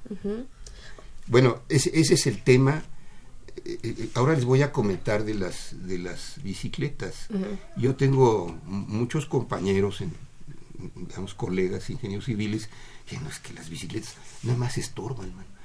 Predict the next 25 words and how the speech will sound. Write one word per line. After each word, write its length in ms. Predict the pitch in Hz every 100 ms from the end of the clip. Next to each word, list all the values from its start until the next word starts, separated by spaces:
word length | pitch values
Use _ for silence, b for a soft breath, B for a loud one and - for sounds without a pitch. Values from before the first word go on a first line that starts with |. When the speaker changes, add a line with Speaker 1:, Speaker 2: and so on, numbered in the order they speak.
| b
Speaker 2:
nada 160 | 117 143
más 220 | 147 -
te 120 | 131
quitan 420 | - 190 - 98
un 100 | 117
carril 340 | - 98 101 110
de 80 |
circulación. 500 | 104 - 90 92 131 - b b b -
También 400 | 156 151 156 170
requieren 440 | 170 - 131 147
una 180 | 135 131
adecuada 420 | 123 - 107 98
planeación. 500 | 95 95 101 98 - - -
Speaker 1:
Sí. 280 | - 196 196
Speaker 2:
O 80 | -
sea, 180 | 98 107
las 180 | 104 101
bicicletas, 680 | 120 131 127 160 - 139 -
por 220 | - 127
ejemplo, 360 | 131 120 131 - b b b - -
son 380 | - 160 175 - 113 104
m-, 140 | 113 117
mucho 300 | 135 160 -
más 240 | 131 113
rápidas, 480 | - - - 247